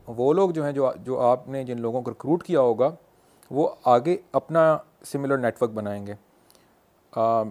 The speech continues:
उन्होंने जितने, यानी लेवल वन पे जो लोग हैं उन्होंने जितने,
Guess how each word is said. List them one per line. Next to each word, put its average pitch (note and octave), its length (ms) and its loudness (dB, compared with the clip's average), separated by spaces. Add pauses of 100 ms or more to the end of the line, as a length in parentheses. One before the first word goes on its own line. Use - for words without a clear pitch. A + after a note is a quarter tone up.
(160)
उन्होंने E3 380 0
जितने, D#3+ 360 -2
यानी C#3 180 -4
लेवल B2+ 220 2
वन C#3+ 220 4
पे D3 280 0
जो B2+ 140 -4
लोग A#2+ 300 -2
हैं A2+ 260 -6 (640)
उन्होंने F3+ 380 2
जितने, E3+ 600 -2